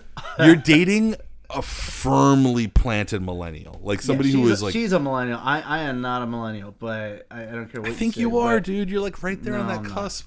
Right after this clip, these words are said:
Speaker 2: I'm, like,
Speaker 1: I'm,
Speaker 2: just
Speaker 1: I'm right
Speaker 2: past
Speaker 1: on the
Speaker 2: it.
Speaker 1: cusp, but I'm,
Speaker 2: You're, like,
Speaker 1: I'm
Speaker 2: two years
Speaker 1: just
Speaker 2: younger than me.
Speaker 1: before it.
Speaker 2: You're two years younger than me,
Speaker 1: Yeah.
Speaker 2: or a year and a half younger than me, or something like that. And I'm ju-,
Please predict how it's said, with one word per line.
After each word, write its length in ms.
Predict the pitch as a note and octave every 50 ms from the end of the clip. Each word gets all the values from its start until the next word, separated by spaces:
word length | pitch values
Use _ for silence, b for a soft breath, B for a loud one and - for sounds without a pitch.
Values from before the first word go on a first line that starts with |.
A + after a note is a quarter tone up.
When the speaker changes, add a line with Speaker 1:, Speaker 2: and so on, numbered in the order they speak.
| - - -
Speaker 2:
I'm, 180 | C#3 D#3+ F#3
like, 140 | G3+ G#3 C#3
Speaker 1:
I'm, 60 | D3 D3
Speaker 2:
just 120 | E3+ F3
Speaker 1:
I'm 120 | D3+ D#3 D#3
right 140 | D#3+ E3+ E3+
Speaker 2:
past 40 | F3+
Speaker 1:
on 80 | F#3 F3+
the 80 | E3 -
Speaker 2:
it. 60 | -
Speaker 1:
cusp, 360 | - D#3 D3+ D#3 - - -
but 100 | E3 C#3+
I'm, 140 | C3+ C3+ C3+
Speaker 2:
You're, 120 | C3 D3+ F3+
like, 100 | F#3+ D#3
Speaker 1:
I'm 40 |
Speaker 2:
two 140 | A#2 - - A3
years 200 | G3+ G3+ G3 D3+
Speaker 1:
just 100 | D3+ E3 D#3+ D#3
Speaker 2:
younger 100 | D3+ C#3+
than 100 | C#3+ C3 A#2+
me. 80 | A#2+
Speaker 1:
before 160 | A#2+ A2+ G2+ G2+
it. 80 | G2 - _
Speaker 2:
You're 140 | - A#2 A#2+
two 160 | A2+ - -
years 200 | E3+ F3 E3+ E3
younger 200 | D#3 D3 C#3+ -
than 100 | - A#2+ B2+
me, 60 | B2+
Speaker 1:
Yeah. 40 | A#2
Speaker 2:
or 20 |
a 20 | G#2+
year 160 | G#2+ B2+ C#3
and 80 | C#3 C3+
a 40 |
half 200 | A#2+ B2+ B2 -
younger 200 | - G#2+ G#2 G#2
than 120 | F#2+ F#2+ F#2
me, 80 | F#2 F2+
or 60 | F2+
something 280 | - - F2 E2 F2+ F2
like 140 | E2+ E2
that. 280 | - F2 E2+ E2+ - - b b b b b b b b b b b b b -
And 400 | G#2+ G#2 G2+ G2 F#2+ F#2+ F2+ - - _
I'm 340 | - F#2 F#2+ G2+ A2 A2+ G#2+
ju-, 320 | F#2+ - - A2+ A#2 A2+